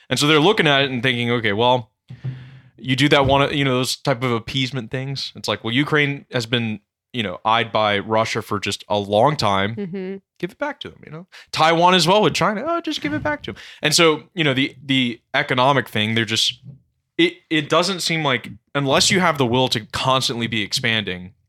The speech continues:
Speaker 1: and the U S wants to continue dominance in more and more regions and siphon off resources from it, and I have a very low view of <laughs> that,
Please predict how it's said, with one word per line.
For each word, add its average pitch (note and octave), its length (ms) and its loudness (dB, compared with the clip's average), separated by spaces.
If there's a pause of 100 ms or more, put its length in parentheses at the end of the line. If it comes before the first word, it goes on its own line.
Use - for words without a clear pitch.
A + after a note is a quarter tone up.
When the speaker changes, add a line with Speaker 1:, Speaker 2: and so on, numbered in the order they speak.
Speaker 1:
and B2 140 0
the A#2+ 60 0
U B2+ 200 2
S B2 220 2
wants B2 380 0
to - 100 -10
continue A#2 540 -8
dominance G#2+ 760 -2
in G#2 220 -10
more A2 280 -2
and A2 80 -4
more G#2 220 -6
regions G2+ 640 -8
and A2+ 160 -6
siphon G#2+ 400 0
off G2 180 -6
resources G#2+ 480 -4
from F#2+ 240 -6
it, F#2 140 -6 (760)
and G#2 80 0
I G#2+ 40 2
have G#2+ 100 2
a - 20 -6
very G2+ 280 0
low G2 340 -2
view F#2+ 220 -6
of E2 60 -12
<laughs> - 20 -20
that, - 420 0